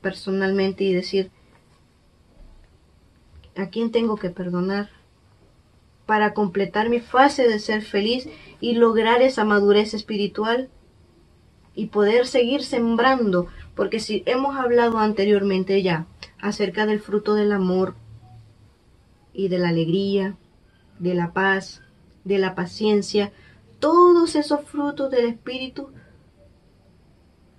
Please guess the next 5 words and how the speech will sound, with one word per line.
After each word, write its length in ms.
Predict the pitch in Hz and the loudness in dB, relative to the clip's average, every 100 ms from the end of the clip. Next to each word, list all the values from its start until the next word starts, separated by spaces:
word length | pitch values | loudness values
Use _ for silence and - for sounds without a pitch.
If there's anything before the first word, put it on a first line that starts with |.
| - - - - | -20 -20 -18 -4
hacen 600 | 214 226 247 247 262 - - _ _ _ - - - - _ - | -4 -2 0 0 0 -10 -16 _ _ _ -20 -20 -20 -20 _ -8
una 220 | 262 240 | -2 -2
acción 320 | 233 240 214 | 0 2 2
en 120 | 202 | 0
cadena. 520 | 185 185 185 180 175 | 0 -2 -2 -4 -6